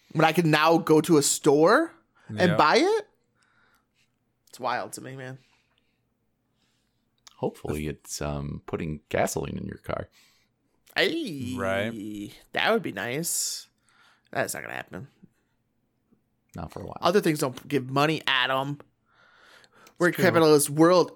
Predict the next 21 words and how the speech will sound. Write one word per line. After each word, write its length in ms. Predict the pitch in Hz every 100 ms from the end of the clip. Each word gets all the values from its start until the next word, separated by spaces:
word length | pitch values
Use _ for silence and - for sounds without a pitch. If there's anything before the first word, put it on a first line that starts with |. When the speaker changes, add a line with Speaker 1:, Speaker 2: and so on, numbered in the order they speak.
| _
Speaker 1:
Adam. 640 | 165 156 147 143 151 160 -
Speaker 2:
<laughs> 60 | _ _ - - - - - - 143 120 - 123 - _ 131 _ - - - - - - - -
Speaker 3:
Corporate 360 | - 104 - 101
elitist 460 | 95 107 104 104
pig. 380 | 95 117 107 92 -
Speaker 1:
<laughs> 960 | 98 113 135 - 104 - 165 - - - - - -
Speaker 2:
It's, 180 | 135 - - -
I 60 |
don't 160 | 190 180
know, 200 | 156 151
man. 260 | 117 113 117
It's 120 | -
gonna 160 | 170
be 60 | 185
something 340 | 156 139 127
like 180 | 117 110
how 160 | - 107
we 120 | 110
used 160 | 107 -
to, 80 |
like, 260 | 104 98 92